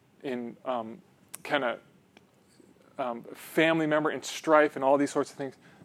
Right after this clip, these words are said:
that we would sing our songs, that we would worship the Lord. Again, as important as it was here, the third way is that you would worship in your heart,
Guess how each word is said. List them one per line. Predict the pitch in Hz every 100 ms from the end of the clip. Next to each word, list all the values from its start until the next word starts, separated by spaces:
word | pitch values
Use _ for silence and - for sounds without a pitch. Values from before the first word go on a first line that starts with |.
| -
that | 139
we | 143 147
would | 143
sing | - - 160 170 175
our | 160 147
songs, | - 143 135 127
that | 135
we | 135
would | 131 123
worship | 120 139 139 156 -
the | 131
Lord. | 123 127 123 117 - _ _ _ -
Again, | 131 139
as | 135
important | 135 - 165 170 156
as | -
it | 147
was | 143 135 131
here, | - 147 127 120 - _ _ -
the | 131
third | - 160 165
way | 147 139
is | 123 120 -
that | - 131
you | 135 147
would | 139
worship | 139 160 160 175 -
in | 151 143
your | 135 123
heart, | - 117 110